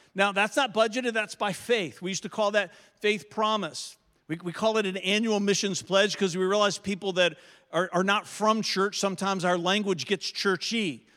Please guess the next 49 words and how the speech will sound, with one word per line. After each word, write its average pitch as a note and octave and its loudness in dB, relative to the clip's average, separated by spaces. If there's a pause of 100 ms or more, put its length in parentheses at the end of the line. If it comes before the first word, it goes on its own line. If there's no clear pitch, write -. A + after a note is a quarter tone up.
(280)
right? F#3+ -4
And F3 0
so G3+ 0
we G#3 0
say, G#3+ -2
"Hey, A3 2
make A3 -2
a, A3+ 2 (260)
an F#3 -2 (100)
annual B3 0
missions G#3 -4
pledge." D#3 -6
It's G3 -4
a G3+ 2
number B3 -2
that G#3 -6
you A3+ -2
feel A3+ 0
like F#3 2
God's F#3 0
gonna E3 -2
give G#3 -6
to - -6
you F3+ 0 (520)
in A#3 4
prayer, G3+ 2 (280)
and F3 -2
then G3+ 0
you're A#3 2
gonna A#3+ 2
believe G3+ -2
by G#3+ 2
faith G3 0
He's E3 -8
gonna G#3+ 0
provide F3+ 0
it, G#3 -2
and G3 -2
then G#3+ -2
when A3 0
He A3+ -4
does, F#3 -2
you G#3+ -4
give D4+ -6
it, - -8 (160)
that E3+ -12
you G3 -8
give D#3+ -6
it. A#2+ -14